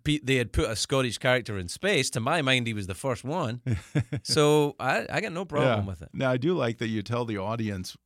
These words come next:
Speaker 2: on your show to put away all their phones.
Speaker 1: Yes.
Speaker 2: I feel like every comedian should do that. And you
Speaker 1: Well,
Speaker 2: say
Speaker 1: most
Speaker 2: no
Speaker 1: do.
Speaker 2: tweeting, no
Speaker 1: Yeah.
Speaker 2: video, and all
Speaker 1: Yeah.
Speaker 2: that.
Speaker 1: Most,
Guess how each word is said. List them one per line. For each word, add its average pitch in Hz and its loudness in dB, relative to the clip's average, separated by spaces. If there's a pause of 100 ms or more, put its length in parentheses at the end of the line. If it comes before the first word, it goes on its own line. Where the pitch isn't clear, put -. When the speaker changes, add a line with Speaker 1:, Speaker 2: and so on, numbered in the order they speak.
Speaker 2:
on 110 0
your 101 0
show 104 -2 (460)
to - -6
put 139 -2
away 120 2
all 110 2
their 98 -2
phones. 98 -6
Speaker 1:
Yes. 95 -4
Speaker 2:
I 117 2
feel 175 2
like 127 -2
every 135 2
comedian 120 2
should 95 -6
do 107 0
that. 92 -2
And 110 -2
you 110 0
Speaker 1:
Well, 113 -4
Speaker 2:
say - 2
Speaker 1:
most 156 4
Speaker 2:
no 135 6
Speaker 1:
do. 123 4
Speaker 2:
tweeting, 151 2
no 135 0
Speaker 1:
Yeah. 87 0
Speaker 2:
video, 135 0
and 117 -2
all 117 0
Speaker 1:
Yeah. 95 0
Speaker 2:
that. 92 -4 (380)
Speaker 1:
Most, 151 2